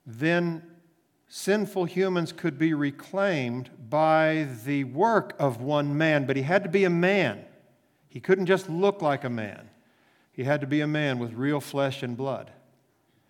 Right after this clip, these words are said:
And so, when the time was right, then the Holy Spirit, in the womb of the Virgin Mary, conceived the Lord Jesus Christ. And he was fully God,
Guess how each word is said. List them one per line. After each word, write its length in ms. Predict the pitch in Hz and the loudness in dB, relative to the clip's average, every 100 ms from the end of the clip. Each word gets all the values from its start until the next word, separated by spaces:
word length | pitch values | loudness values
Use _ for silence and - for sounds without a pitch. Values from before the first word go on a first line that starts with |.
| _ _ _ - | _ _ _ -10
And 160 | 131 | -8
so, 540 | 131 143 135 139 208 165 - _ _ _ _ _ _ _ _ _ _ _ _ _ _ | -2 2 4 4 0 -6 -18 _ _ _ _ _ _ _ _ _ _ _ _ _ _
when 180 | - 113 | -16 -12
the 60 | 113 | -12
time 340 | 117 139 139 | -6 -4 -2
was 160 | 135 117 | -4 -4
right, 400 | 143 156 165 - - 135 | 0 0 -2 -10 -20 -16
then 380 | 110 113 107 113 | -10 -8 -8 -12
the 80 | 123 | -14
Holy 300 | 110 131 131 | -8 -6 -6
Spirit, 640 | 123 - 139 139 135 135 - _ _ _ | -6 -10 -4 -2 -4 -8 -20 _ _ _
in 160 | 139 127 | -4 -4
the 60 | |
womb 380 | 117 120 156 190 | -2 -2 0 0
of 140 | 185 156 | -2 -4
the 100 | 151 | -4
Virgin 500 | 147 160 151 160 131 | -2 -2 -2 -6 -4
Mary, 380 | 113 107 113 117 - | -4 -4 -6 -8 -14
conceived 800 | - 123 - - 160 160 151 113 | -12 -10 -12 -4 0 0 -2 -6
the 80 | 120 | -8
Lord 320 | 113 120 117 | -6 -8 -8
Jesus 400 | 120 117 117 110 | -8 -10 -10 -16
Christ. 540 | - 120 110 - - _ _ _ _ _ _ _ _ - | -14 -14 -14 -20 -20 _ _ _ _ _ _ _ _ -6
And 120 | 135 | 0
he 80 | 214 | 0
was 140 | 220 | 0
fully 360 | - 220 240 233 | 0 2 2 4
God, 560 | 220 214 120 123 175 | 8 8 8 4 -2